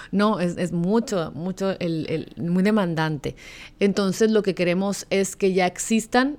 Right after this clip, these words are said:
y hay muchas marcas hoy en día que te ofrecen los aceites esenciales, los ingredientes saludables, que, que están hermosos. O sea, la verdad que te dejan la piel bonita, que hueles bonito, em, y, y te van a encantar, ¿no? Es cuestión de que empieces a,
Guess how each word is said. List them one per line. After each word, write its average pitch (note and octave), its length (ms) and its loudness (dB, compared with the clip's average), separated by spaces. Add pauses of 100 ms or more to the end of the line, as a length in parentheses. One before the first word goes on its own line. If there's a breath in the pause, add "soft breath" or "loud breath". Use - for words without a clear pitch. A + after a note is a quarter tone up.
(160)
y A#3+ 320 4 (300)
hay F3 160 0
muchas G#3 420 0
marcas F#3+ 420 2
hoy F3 120 -2
en E3+ 140 -2
día F3+ 220 2
que F#3+ 120 -4
te F3 120 -6
ofrecen E3+ 500 -2 (320 soft breath)
los G#3 200 2
aceites F#3 360 -4
esenciales, D#3 720 -6 (320 soft breath)
los G3+ 220 4
ingredientes E3+ 540 -2
saludables, F3+ 680 2 (360 soft breath)
que, F3+ 180 0
que F#3 100 -6
están F3+ 440 -2
hermosos. A3 640 4
O D#3 60 -10
sea, F3+ 80 -2
la F3 80 2
verdad E3 240 0
que F#3+ 100 -6
te - 120 -2
dejan G3 240 0
la F#3+ 120 -2
piel E3+ 220 0
bonita, G3+ 640 2
que F#3 80 -2
hueles F#3 300 2
bonito, G3 680 0 (460 loud breath)
em, E3 460 0 (100)
y, F#3+ 260 -2
y G3+ 120 -2
te F#3+ 80 2
van F3+ 140 2
a - 20 0
encantar, B3 440 0
¿no? F#3 120 0
Es G3 100 -4
cuestión F#3+ 300 0
de F#3+ 80 0
que G3+ 60 2
empieces F3+ 360 -2
a, E3 260 2